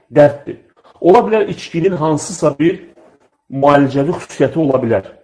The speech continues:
Yəni, spirtin və yaxud, e, içki. Amma bununla bərabər o, neyniyir? Digər bir orqanları sıradan çıxa-, çıxardır. Daha çox, e, z-, ziyanı daha çoxdur.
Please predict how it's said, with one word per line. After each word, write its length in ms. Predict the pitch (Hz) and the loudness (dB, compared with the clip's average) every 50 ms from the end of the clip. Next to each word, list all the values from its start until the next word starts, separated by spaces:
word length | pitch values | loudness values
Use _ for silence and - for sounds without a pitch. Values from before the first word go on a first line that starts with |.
| _ _ _ _ _ _ _ _ _ _ _ _ _ _ - | _ _ _ _ _ _ _ _ _ _ _ _ _ _ -8
Yəni, 200 | 117 110 95 - | -8 -8 -8 -10
spirtin 560 | - - - - 120 110 - - 127 123 117 | -16 -14 -10 -8 -8 -6 -6 -6 -6 -4 -4
və 100 | 110 110 117 | -4 -4 -4
yaxud, 200 | 117 117 113 - | -6 -8 -12 -16
e, 400 | - _ _ - - - - - - | -18 _ _ -20 -20 -20 -20 -20 -20
içki. 300 | - - - - 202 - _ _ _ _ _ _ _ - | -20 -20 -20 -20 -20 -20 _ _ _ _ _ _ _ -4
Amma 400 | 233 240 226 220 202 202 135 117 110 - - - _ _ _ - | -2 -2 -2 -2 -4 -4 -4 -4 -4 -6 -12 -20 _ _ _ -4
bununla 260 | 208 220 214 175 - | -2 0 2 2 0
bərabər 340 | 147 151 147 120 110 - - - _ | 0 -2 0 -2 -2 -2 -4 -6 _
o, 540 | 143 147 151 170 185 202 208 - - - _ - | 0 2 4 6 6 6 4 0 -4 -14 _ -4
neyniyir? 560 | 147 165 156 147 131 127 127 131 156 180 175 - _ _ _ _ _ _ _ _ _ _ - 120 113 123 | -2 0 2 0 0 0 -2 -2 -4 -4 -6 -10 _ _ _ _ _ _ _ _ _ _ -20 -16 -10 -6
Digər 520 | 170 202 190 147 147 143 123 - 98 - | -4 -4 -4 -2 0 0 0 -2 -2 -8
bir 120 | 123 120 - | -10 -4 -2
orqanları 800 | 143 139 123 123 120 117 113 113 110 110 110 123 131 143 101 - | 0 0 0 -2 -2 -2 -2 -2 -2 -4 -4 -4 -6 -8 -10 -12
sıradan 400 | - - 120 113 113 120 123 120 | -10 -6 -4 -4 -4 -4 -4 -6
çıxa-, 300 | 120 - - 104 - _ | -10 -14 -18 -20 -20 _
çıxardır. 420 | - - - 104 95 87 95 90 - _ | -16 -10 -6 -6 -6 -6 -8 -12 -12 _
Daha 180 | - 98 127 151 | -10 -8 -8 -8
çox, 200 | - - 135 117 - - - - - - | -10 -12 -14 -16 -18 -20 -20 -16 -12 -10
e, 40 | |
z-, 300 | 113 120 110 113 107 110 | -10 -8 -8 -8 -10 -10
ziyanı 400 | 110 98 113 123 123 117 139 143 | -10 -8 -6 -4 -4 -4 -4 -4
daha 200 | 123 117 131 131 | -6 -6 -6 -6
çoxdur. 360 | - 117 104 95 - - - | -8 -10 -12 -14 -16 -20 -20